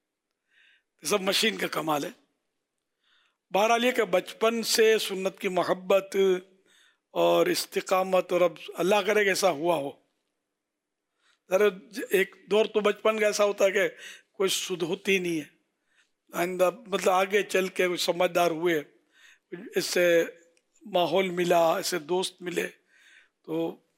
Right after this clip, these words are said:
جذبہ ملا۔ تو جب سے داڑھی آئی، رکھ لی، کہ ان دنوں داڑھی عام تھی نہیں ہمارے یہاں، ہمارے محلے وغیرہ میں کم تھی۔ بڑے بوڑھے بعض رکھتے تھے،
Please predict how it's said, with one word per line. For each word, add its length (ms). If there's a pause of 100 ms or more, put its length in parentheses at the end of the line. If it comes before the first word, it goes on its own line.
(760)
جذبہ 400
ملا۔ 400 (840)
تو 40
جب 220
سے 160
داڑھی 440
آئی، 220 (300)
رکھ 260
لی، 220 (520)
کہ 60 (200)
ان 160
دنوں 200
داڑھی 500
عام 340 (800)
تھی 220
نہیں 200
ہمارے 260
یہاں، 160 (540)
ہمارے 280
محلے 380
وغیرہ 300
میں 120 (1040)
کم 200
تھی۔ 220 (1080)
بڑے 220
بوڑھے 360
بعض 280
رکھتے 340
تھے، 160